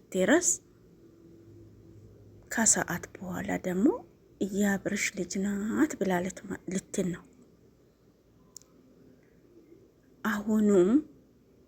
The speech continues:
እሳትና እንጨት ይዛ ያቀጣጠለች ነው። ይሄ ነገር ሊበርድ ነው ስንል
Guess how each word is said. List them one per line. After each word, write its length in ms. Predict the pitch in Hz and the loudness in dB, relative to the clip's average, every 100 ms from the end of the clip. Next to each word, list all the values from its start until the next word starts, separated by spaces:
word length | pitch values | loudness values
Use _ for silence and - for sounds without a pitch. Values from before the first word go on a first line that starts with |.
| _ _ _ _ 226 | _ _ _ _ 2
እሳትና 840 | 220 - 202 202 - 180 170 170 180 240 359 - - _ _ _ _ _ _ - _ - - _ _ _ _ - | 4 4 0 -4 -4 -2 0 0 2 2 0 -4 -20 _ _ _ _ _ _ -20 _ -20 -20 _ _ _ _ -4
እንጨት 600 | 220 214 190 - 196 208 - - | 4 4 6 2 2 -4 -8 -4
ይዛ 240 | 185 180 180 180 214 - - | 0 2 0 -4 -4 -8 -8
ያቀጣጠለች 1040 | 175 160 - 180 - 170 - 175 180 - - | -2 -2 -2 -4 -6 -6 -6 -8 -8 -10 -8
ነው። 160 | 170 175 - - _ - | -6 -6 -10 -20 _ -8
ይሄ 140 | 185 190 | 0 4
ነገር 340 | 180 175 185 190 - | 4 2 -4 -6 -8
ሊበርድ 480 | 175 180 175 185 - 170 | -2 0 2 0 0 0
ነው 140 | 180 | 2
ስንል 460 | - 175 180 202 | 4 4 4 4